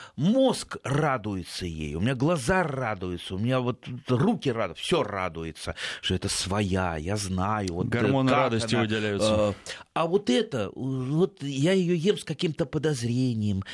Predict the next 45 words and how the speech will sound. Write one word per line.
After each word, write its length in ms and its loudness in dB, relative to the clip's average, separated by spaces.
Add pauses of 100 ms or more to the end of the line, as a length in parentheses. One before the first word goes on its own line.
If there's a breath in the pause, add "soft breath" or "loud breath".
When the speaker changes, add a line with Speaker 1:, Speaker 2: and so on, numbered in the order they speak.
(120)
Speaker 1:
не 100 2
понимаю, 540 2
откуда 300 -2
ж 100 0
ты 120 -2
приехала, 680 0
родная? 720 2 (520 loud breath)
Из 100 4
Сантьяго 540 0
де 120 4
Чили 380 0
ты 140 -2
доехала? 840 2 (240 loud breath)
Или 180 4
всё-таки 640 0
из 260 -2
Крыма? 720 2 (140)
Или, 160 4
может 280 -2
быть, 200 -2
из 160 -4
Турции? 560 -2
Или, 160 0
может 240 -4
быть, 180 -6
из 140 -10
Китая? 680 -2 (300 loud breath)
Ну 80 0
вот, 220 0
э, 440 -4
знаете, 240 -2
когда 200 -4
с 80 -8
подозрением 640 -2
ешь, 280 2
даже 280 0
если 320 -2
Speaker 2:
Ну 160 2
да, 60 0
Speaker 1:
всё 180 2
Speaker 2:
ж-, 60 0
Speaker 1:
в 80 -8
порядке, 520 0
Speaker 2:
потом 380 2
Speaker 1:
ну. 140 2